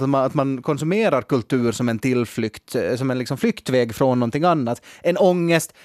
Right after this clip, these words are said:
en, en jobbig känsla, en syssla man egentligen skulle, borde göra men som man inte vill göra. Eh, eh,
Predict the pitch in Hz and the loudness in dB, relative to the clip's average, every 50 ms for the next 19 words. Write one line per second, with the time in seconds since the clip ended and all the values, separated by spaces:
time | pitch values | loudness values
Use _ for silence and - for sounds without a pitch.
0 | - - 160 151 156 - 170 156 147 160 156 143 139 143 - - 165 160 160 151 | -8 -2 0 0 0 0 0 2 2 2 2 2 0 -2 2 2 2 2 2 0
1 | - 160 147 147 139 - - 165 147 - - 151 147 160 143 135 139 143 131 147 | 0 0 0 0 0 2 2 0 0 2 -2 0 0 0 0 0 0 0 0 0
2 | 139 131 135 135 135 139 139 123 - 151 139 127 143 131 143 170 165 151 143 135 | 0 0 0 0 0 -2 -4 -2 0 0 0 0 0 0 0 0 2 2 4 4
3 | 131 127 127 127 123 117 123 123 117 120 117 113 120 147 160 160 160 160 151 - | 2 2 0 0 -2 -2 0 0 0 0 -2 0 2 4 4 6 4 4 2 0
4 | - - 123 120 170 185 180 151 151 156 - - - - - - - - - 170 | -2 -4 0 4 4 4 6 6 4 2 2 -2 -10 -20 -20 -20 -20 -4 2 4
5 | 165 165 160 156 156 156 156 | 6 6 8 6 6 4 4